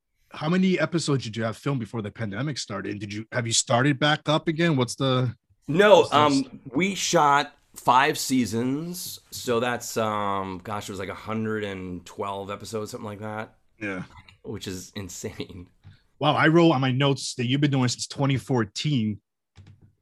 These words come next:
Speaker 1: seventy plus episodes. So you've done more than the, than my
Speaker 2: Oh, yeah,
Speaker 1: class.
Speaker 2: yeah, no, 'cause we had a hundredth
Speaker 1: Yeah.
Speaker 2: episode special, and then we did more past that.
Speaker 1: Wow.
Speaker 2: So I
Speaker 1: So
Speaker 2: know
Speaker 1: what's
Speaker 2: it's cra-, it's crazy. I never thought I would do that many. You know, like, when I was thinking of, like, putting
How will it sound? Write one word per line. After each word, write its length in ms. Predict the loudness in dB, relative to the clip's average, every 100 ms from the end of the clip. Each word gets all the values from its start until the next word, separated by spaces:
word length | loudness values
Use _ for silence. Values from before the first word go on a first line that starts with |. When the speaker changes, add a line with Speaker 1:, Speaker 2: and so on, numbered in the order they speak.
| _ _ _ _ -10
Speaker 1:
seventy 560 | -4 0 2 2 -2
plus 280 | -6 -8 -6
episodes. 180 | -8 -4
So 80 | -2
you've 140 | 0
done 180 | 0 0
more 320 | 0 -2 -2
than 120 | -2
the, 180 | -6 -6
than 180 | -6 -6
my 160 | -2 4
Speaker 2:
Oh, 140 | 6
yeah, 140 | 6 6
Speaker 1:
class. 80 |
Speaker 2:
yeah, 100 | 4
no, 220 | 6 6 4
'cause 160 | 2
we 60 | 2
had 80 | 2
a 40 |
hundredth 260 | 2 0 2
Speaker 1:
Yeah. 40 | 0
Speaker 2:
episode 380 | 0 -4 -4
special, 480 | -4 -2 -2 -2 -4
and 100 | -4
then 80 | -6
we 80 | -6
did 140 | -8
more 200 | -6 -6
past 340 | -6 -8 -8 -10
that. 400 | -8 -8 -10 -18 -20 -20 _ _ _ -20 _ -20
Speaker 1:
Wow. 480 | -14 -12 -12 -14 -6
Speaker 2:
So 180 | -2 0
I 180 | 2 4
Speaker 1:
So 100 | 6
Speaker 2:
know 60 | 6
Speaker 1:
what's 140 | 4
Speaker 2:
it's 100 | 0
cra-, 160 | -4 -6
it's 160 | -6 -12
crazy. 320 | 0 0 2
I 60 | 0
never 320 | 0 0 -2
thought 180 | 0 -2
I 60 | -2
would 120 | -2
do 120 | -4
that 180 | -4 -4
many. 260 | -4 -4
You 100 | -4
know, 120 | -4 -6
like, 220 | -6 -8
when 240 | -8 -8 -6
I 160 | -6
was 280 | -4 -6 -6
thinking 300 | -6 -6 -8
of, 120 | -6
like, 160 | -8 -8
putting 440 | -6 -6 -6 -10